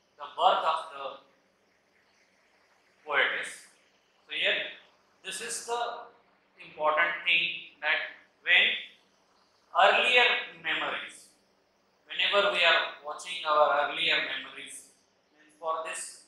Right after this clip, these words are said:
I will suggest you one important thing, that take the album of your childhood and sit with your parents and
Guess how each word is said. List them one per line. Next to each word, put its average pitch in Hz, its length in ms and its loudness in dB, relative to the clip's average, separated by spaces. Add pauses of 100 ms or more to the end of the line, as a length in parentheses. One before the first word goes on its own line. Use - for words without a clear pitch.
(220)
I 156 160 2
will 160 240 -4 (160)
suggest 156 560 -8
you 139 80 -14
one 139 160 -6
important 131 560 -8
thing, - 320 -20 (1400)
that 143 160 -16
take 180 320 0
the 156 80 8
album 151 640 6 (160)
of 135 240 -20
your 156 160 -2 (160)
childhood 139 560 2 (1400)
and 151 160 -4
sit 214 320 -4
with 208 240 -2
your 175 240 0
parents - 720 2 (1700)
and 156 80 0